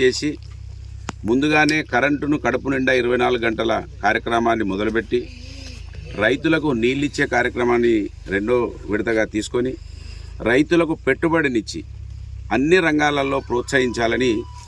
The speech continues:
రైతు రాజు ఉంటే తప్ప చెప్పిండ్రు నాయకులు కానీ చేయలేదని రైతులను అన్ని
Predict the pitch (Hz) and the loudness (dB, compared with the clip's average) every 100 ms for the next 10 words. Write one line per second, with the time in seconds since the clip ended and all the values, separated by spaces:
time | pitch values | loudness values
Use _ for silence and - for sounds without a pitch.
0 | - - - - 98 120 151 175 170 131 | -18 -16 -12 -6 2 2 4 6 6 8
1 | 120 147 165 151 143 127 - 139 117 - | 4 6 4 4 2 0 4 4 4 0
2 | - - - - - - - - 127 - | -12 -16 -16 -16 -16 -16 -6 2 2 6
3 | 170 170 143 139 151 151 139 139 - 123 | 4 6 4 2 2 2 2 -2 0 2
4 | 143 139 131 139 117 - - - - - | 2 2 2 2 2 0 -12 -16 -16 -16
5 | - - 95 117 139 160 160 135 143 | -16 -10 0 2 4 4 4 2 4